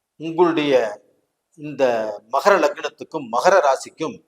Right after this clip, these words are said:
இந்த புதன் பகவான் ஆகப்பட்டது பாக்கியஸ்தானத்தில் இருக்கிறதுனாலையும் அந்த பாக்கியஸ்தானாதிபதியாக இருக்கிறதுனாலையும் அவங்க வந்து லக்னத்திலேயே இருக்கிறதுனாலையும்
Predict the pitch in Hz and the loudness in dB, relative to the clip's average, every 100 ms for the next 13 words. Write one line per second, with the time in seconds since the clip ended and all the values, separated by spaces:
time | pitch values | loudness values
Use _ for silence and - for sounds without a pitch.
0 | _ _ _ _ _ _ - 143 226 233 | _ _ _ _ _ _ -10 -8 -4 0
1 | 208 196 170 151 139 135 - - 147 123 | 0 2 2 4 2 2 -2 -10 -6 -6
2 | - _ _ 131 156 156 170 - 143 135 | -8 _ _ 4 4 2 -6 -4 -6 -6
3 | 123 123 113 110 104 127 - _ _ _ | -10 -10 -8 -8 -8 -10 -16 _ _ _
4 | _ _ _ - 135 131 107 131 156 180 | _ _ _ -10 -4 -2 4 6 6 6
5 | 180 180 - - 139 156 170 165 143 156 | 2 2 0 2 4 6 4 2 0 0
6 | 151 135 139 127 120 110 120 135 _ _ | 0 -4 -6 -4 -4 -6 -12 -20 _ _
7 | _ _ - 131 165 165 170 135 135 175 | _ _ 0 2 2 0 0 0 0 -2
8 | 185 180 185 - 151 139 120 113 139 | -2 4 4 2 -4 -2 -2 -4 -10